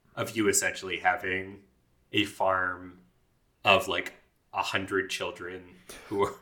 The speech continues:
<laughs> who are, like, laboring while you sip lemonade on the porch. <laughs>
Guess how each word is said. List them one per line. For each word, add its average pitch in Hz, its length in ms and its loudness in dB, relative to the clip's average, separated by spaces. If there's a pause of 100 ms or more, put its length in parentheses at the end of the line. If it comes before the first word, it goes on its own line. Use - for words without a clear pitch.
<laughs> - 160 -18
who 123 200 2
are, 120 220 6
like, - 360 -2 (360)
laboring 117 640 6
while 110 140 0
you 113 160 -4
sip 127 320 2
lemonade 107 480 0
on 104 100 0
the 101 80 -6
porch. - 580 -2
<laughs> - 360 -10